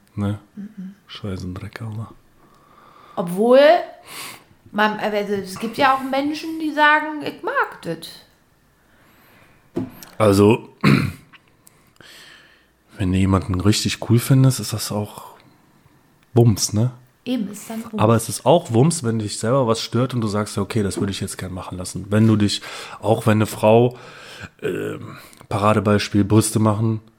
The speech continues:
Speaker 1: wenn du jetzt wirklich deinem Empfinden nach eine klei-, zu kleine Brust hast oder du
Speaker 2: Ja,
Speaker 1: hast
Speaker 2: ey.
Speaker 1: tatsächlich eine kleine, sehr kleine Brust und sagst, nee, das finde ich aber nicht schön.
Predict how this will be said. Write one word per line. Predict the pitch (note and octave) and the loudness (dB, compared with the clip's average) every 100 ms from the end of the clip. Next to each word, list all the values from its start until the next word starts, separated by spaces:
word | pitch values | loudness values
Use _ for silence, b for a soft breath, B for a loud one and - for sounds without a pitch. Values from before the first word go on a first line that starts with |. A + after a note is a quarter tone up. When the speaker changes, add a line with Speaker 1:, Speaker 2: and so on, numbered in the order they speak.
| - | -6
Speaker 1:
wenn | G2+ | -2
du | G2+ | 2
jetzt | G2 G2 - | 2 0 0
wirklich | G#2 G#2 G#2+ G2+ - - | -2 0 -2 -2 -4 -6
deinem | F2 G2+ A2 A2+ | 0 2 4 2
Empfinden | F#2+ - G#2+ - G2 | 0 -2 -4 -2 -2
nach | F#2 G2 - | 0 0 -2
eine | - | -4
klei-, | G2 F#2+ | -2 -2
zu | - A2+ | -4 -2
kleine | G#2+ G2 | 0 0
Brust | F#2 A2 A#2 - | 0 0 0 -4
hast | A2+ A2+ - - - - | -2 -2 -4 -12 -20 -6
oder | G2+ F2+ | -4 -2
du | F#2+ | 0
Speaker 2:
Ja, | A#2+ | 2
Speaker 1:
hast | B2+ | 2
Speaker 2:
ey. | - | 0
Speaker 1:
tatsächlich | A2 C3+ C3+ C3 C3+ | 2 2 2 2 2
eine | |
kleine, | B2 B2 B2 A#2 - | 2 2 2 -2 0
sehr | A#2+ A#2+ | 2 2
kleine | - A#2 A2+ | 2 2 2
Brust | A2+ B2 - B B B B | 2 2 -2 B B B B
und | - G2+ G2 - | -8 -4 -4 -4
sagst, | G2+ G2 - | -6 -6 -2
nee, | G#2+ | -2
das | G2+ | 0
finde | A#2+ | 0
ich | A2 | 2
aber | G#2 | 0
nicht | G2 - | -2 0
schön. | A#2 B2 | 0 0